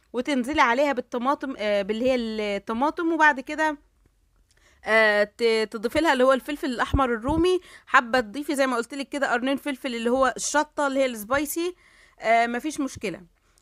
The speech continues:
مش متوفر عندك، تمام، في ناس بتحط لها بنجر، بس انا يعني ما بميلش قوي اللي هي بالبنجر، انا بحبها جدًا، بتبقى جميله معايا ولونها حلو ومميز باللي هو الفلفل الاحمر البابريكا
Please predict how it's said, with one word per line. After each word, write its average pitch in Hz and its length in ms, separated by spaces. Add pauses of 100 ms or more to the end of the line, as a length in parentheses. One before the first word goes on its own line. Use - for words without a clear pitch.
مش 240 160
متوفر 285 520
عندك، 339 680
تمام، 277 280
في 277 140
ناس 285 260
بتحط 240 440
لها 285 140
بنجر، 330 340
بس 254 280
انا 277 240
يعني 220 260
ما 226 120
بميلش 233 380
قوي 285 220
اللي 269 180
هي 269 80
بالبنجر، 285 540
انا 240 160
بحبها 233 720
جدًا، 247 340
بتبقى 233 300
جميله 269 280
معايا 262 300
ولونها 277 260
حلو 320 340 (540)
ومميز 247 880
باللي 277 260
هو 277 160
الفلفل 262 400
الاحمر 269 520
البابريكا 208 500